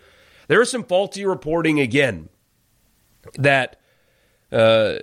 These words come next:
national sports media just jumped on when it came to the heart condition that really is what stopped the Big Ten from playing. And as it turns out, that was completely, uh, fake news. And finally, Lane Kiffin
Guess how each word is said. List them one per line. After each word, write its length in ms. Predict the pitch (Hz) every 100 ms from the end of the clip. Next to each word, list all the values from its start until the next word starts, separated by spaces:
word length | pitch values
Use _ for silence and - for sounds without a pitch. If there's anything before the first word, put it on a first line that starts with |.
| - -
national 640 | 120 143 175 - 175 170
sports 320 | - 165 143
media 260 | 143 131 117
just 380 | 139 143 113
jumped 560 | 107 117 165 208 196 -
on 380 | 113 82 - - _ _ _ _ -
when 180 | 127 135
it 100 | -
came 360 | 147 151 147
to 340 | - 139 123 104
the 560 | 120 117 110 107 110 95
heart 320 | 117 175 127
condition 600 | 143 113 107 - 85 76 _ _ _ _
that 440 | - 113 110 - _ _ _ -
really 480 | 117 123 254 240 135
is 140 | 117
what 220 | 113 123
stopped 320 | - 143 135 117
the 40 |
Big 220 | 110 120
Ten 220 | - 117
from 160 | 104 107
playing. 400 | - 190 175 143
And 100 | 127 - _ -
as 180 | 151 139
it 100 | 143
turns 280 | 156 127 120
out, 240 | 117 117
that 180 | 120 104
was 180 | 113 -
completely, 720 | 123 - 220 160 123 110 - _ _ -
uh, 160 | 120
fake 320 | 107 180 202 156
news. 480 | 190 113 - - _ _ _ _ -
And 120 | 165
finally, 380 | 214 269 302 247
Lane 240 | 190 226
Kiffin 500 | 185 185 190 185 165